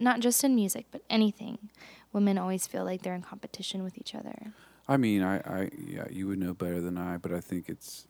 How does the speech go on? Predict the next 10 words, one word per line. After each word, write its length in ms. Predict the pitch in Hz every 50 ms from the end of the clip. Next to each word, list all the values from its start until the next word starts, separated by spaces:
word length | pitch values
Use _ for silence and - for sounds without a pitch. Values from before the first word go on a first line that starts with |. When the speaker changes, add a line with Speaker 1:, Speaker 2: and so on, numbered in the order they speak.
| _ _ -
Speaker 2:
definitely 640 | - 87 85 - - 85 82 80 - - - - - - _ _ _ _ _ _ _ -
a 80 | - 87
flaw 480 | - - 85 87 87 85 82 82 80 87
of 140 | 92 -
just 260 | - - - - - -
human 440 | 90 90 85 85 82 82 82 82 - _ _ _ - - - -
nature. 560 | 101 90 90 90 - - - 85 85 82 85 - -
Speaker 1:
Yeah. 400 | 220 226 220 214 202 196 190 190 196 - - - _ _ -
Speaker 2:
Especially 520 | - - - - 98 - - 101 95 90
just 460 | 85 - 92 90 87 - - - -